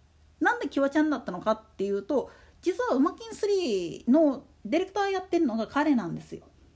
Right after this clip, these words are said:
で、まあ、これちょっと裏話的なことを言っちゃうと、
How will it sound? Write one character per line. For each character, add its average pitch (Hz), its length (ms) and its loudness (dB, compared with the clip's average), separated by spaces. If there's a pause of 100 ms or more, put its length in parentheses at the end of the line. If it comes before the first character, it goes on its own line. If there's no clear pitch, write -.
(300)
で、 285 140 2 (880)
ま 214 100 -2
あ、 - 20 -8
こ - 160 -4
れ 254 380 0
ち 262 100 -8
ょ - 20 -2
っ 277 40 -12
と 196 100 -2
裏 220 180 2
話 277 320 0
的 285 180 -2
な 285 100 4
こ 294 100 -6
と 240 80 -4
を 202 40 -4
言 196 140 -6
っ - 40 -6
ち - 140 -8
ゃ 202 60 -2
う 190 80 -8
と、 - 360 -2